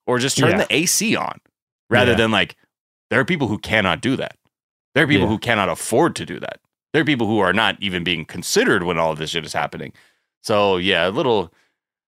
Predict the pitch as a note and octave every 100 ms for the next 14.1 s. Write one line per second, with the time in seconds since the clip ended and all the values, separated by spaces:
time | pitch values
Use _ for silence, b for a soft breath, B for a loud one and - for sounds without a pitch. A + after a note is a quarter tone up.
0 | _ - A2+ F#2 F2 D2 - _ _ _
1 | A#2 A2+ A#2+ A2+ F#2 A2 - - F2 E2+
2 | F#2 F2 F#2+ F#2 F2+ F#2+ E2+ E2 - _
3 | _ _ _ F2+ E2 D#2+ D#2 E2+ E2 -
4 | F2+ F2 D2 - B1+ C#2+ - A#1+ A1+ G#1
5 | B1 A#1+ - A2+ G2 E2+ _ _ _ D3
6 | C3 B2+ C#3+ A2+ D3 C#3+ C3+ C#3 E3+ C3+
7 | A#2+ G#2+ A#2 A2 B2 A#2+ B2 A#2+ - A#2+
8 | C3+ C#3 - - - - B2 A#2 - C3
9 | A#2 B2+ C3+ C3+ A#2+ C#3+ C3 B2 A2 -
10 | F3+ C3+ D3 C3+ - F3+ D3 C#3+ D#3 C3
11 | B2+ - A2 - A2+ - - A#2 G#2+ C#3
12 | C3+ - C#3+ C3+ B2+ B B B - C3+
13 | C#3 C3+ - C3+ D#3 B2+ B2+ B2 C3 C3+